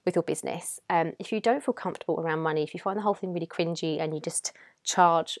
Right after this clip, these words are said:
whatever and you just don't want to think about it too much, or you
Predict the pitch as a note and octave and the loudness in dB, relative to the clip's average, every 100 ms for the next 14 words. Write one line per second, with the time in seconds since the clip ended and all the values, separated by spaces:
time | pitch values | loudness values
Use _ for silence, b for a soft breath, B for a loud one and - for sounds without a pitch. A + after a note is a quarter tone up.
0 | F3 F3 F3+ F3+ E3+ D#3+ D#3+ E3 D#3 - | -12 2 6 6 6 6 6 4 0 2
1 | E3 E3+ - D#3+ - D#3 - E3 D#3+ D#3+ | 2 2 -2 -4 -2 -2 -2 -2 0 -2
2 | - - F3 E3 E3+ B B B - F#3+ | -4 2 6 6 4 B B B 0 2
3 | F3+ | 2